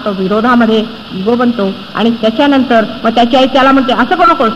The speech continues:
तसं करू नकोस." तेव्हा त्याचं जे कंडिशनिंग होतं त्याच्यामुळे सुपर इगो म्हणजे प्रतिअहंकार बनतो. नावामध्ये येऊ नका, म्हणजे पुष्कळसे लोक ह्या शब्दाला, "असं का तुम्ही हे असं गेलं?" वगैरे नाही, त्याचा काय सारार्थ आहे तो घ्यायचा, सारार्थ आहे तो घ्यायचा,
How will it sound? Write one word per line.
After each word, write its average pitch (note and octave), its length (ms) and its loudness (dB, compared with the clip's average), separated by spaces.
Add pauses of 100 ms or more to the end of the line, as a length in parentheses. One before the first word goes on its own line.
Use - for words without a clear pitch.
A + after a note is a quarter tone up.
तसं C#4+ 180 0
करू E4+ 180 4
नकोस." F#3 540 -4
तेव्हा A#3 160 -2
त्याचं A#3 240 -6
जे A3+ 120 -6
कंडिशनिंग B3 600 -4
होतं G3+ 180 -4
त्याच्यामुळे A3 460 -2
सुपर A#3+ 340 -2
इगो F#3 140 -2
म्हणजे G#3 180 0
प्रतिअहंकार A3+ 680 0
बनतो. G#3+ 180 -10 (1500)
नावामध्ये D4+ 460 2
येऊ D#4 180 4
नका, A3+ 220 2
म्हणजे B3+ 180 2
पुष्कळसे D4+ 480 0
लोक D4+ 100 2
ह्या D4 240 0
शब्दाला, C#4+ 340 2 (360)
"असं B3 180 -2
का D4 140 0
तुम्ही C#4 260 0 (300)
हे C4 160 2
असं A#3+ 300 -2
गेलं?" B3+ 180 0
वगैरे B3+ 240 -2
नाही, A3+ 140 -2 (240)
त्याचा G#3 240 -4
काय B3 220 -2
सारार्थ A3+ 560 -2
आहे C#4 100 -2
तो A3+ 200 -4
घ्यायचा, G3 580 -8
सारार्थ G3+ 420 0
आहे D4+ 120 0
तो B3+ 180 -4
घ्यायचा, F3+ 300 -6